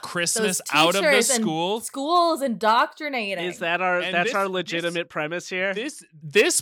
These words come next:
Speaker 1: principal new man thinks that he can come in and tell us what to believe about Christmas? That's some bullshit. But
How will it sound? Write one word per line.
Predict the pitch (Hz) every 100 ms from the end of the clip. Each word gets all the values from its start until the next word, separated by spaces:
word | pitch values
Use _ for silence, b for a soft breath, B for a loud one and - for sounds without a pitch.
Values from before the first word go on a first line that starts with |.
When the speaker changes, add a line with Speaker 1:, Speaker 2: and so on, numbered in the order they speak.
| -
Speaker 1:
principal | - 202 202 - 262 - 247 233
new | 165 131 131 160
man | 147 117 123 139 175 185
thinks | 156 156 -
that | 139
he | 135 135
can | - 143
come | - 123 123 127
in | 117 131 151
and | - 123 117 107
tell | 113 113
us | 123 123 -
what | 120 117
to | 120
believe | 117 104 98 107 117
about | 110 104 -
Christmas? | - 98 98 - 139 139 -
That's | 120 151
some | - 175 123
bullshit. | 101 107 113 - 95 85 107
But | 101 92